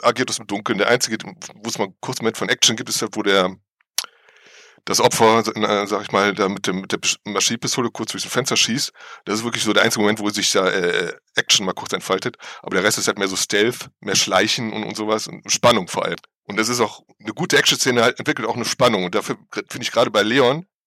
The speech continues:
die bessere Action-Szene mit dem besseren Spannungsaufbau passiert mittendrin,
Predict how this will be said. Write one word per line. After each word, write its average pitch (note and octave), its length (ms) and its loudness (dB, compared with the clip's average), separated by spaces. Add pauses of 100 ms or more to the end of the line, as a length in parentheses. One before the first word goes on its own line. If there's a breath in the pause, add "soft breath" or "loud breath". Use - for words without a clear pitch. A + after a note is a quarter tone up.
(140)
die - 60 -14
bessere B2+ 320 2
Action-Szene G2 640 -2
mit A2 180 -10
dem F#2+ 180 0
besseren B2 300 2
Spannungsaufbau G2 720 -2 (380 loud breath)
passiert - 560 0
mittendrin, A2 540 0